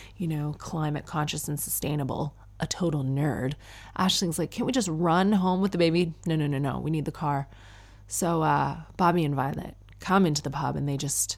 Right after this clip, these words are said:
they see this scene, this absolute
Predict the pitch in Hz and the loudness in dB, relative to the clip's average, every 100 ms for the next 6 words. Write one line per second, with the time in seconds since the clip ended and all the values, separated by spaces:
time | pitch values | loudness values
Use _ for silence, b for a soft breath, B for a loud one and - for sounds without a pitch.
0 | - - 143 - 139 123 - - 156 143 | -10 -10 -6 -2 -2 -2 -2 -2 -2 -2
1 | 139 139 156 - 151 151 - 156 147 143 | -2 -2 -2 -2 0 0 0 2 2 2
2 | 147 | -2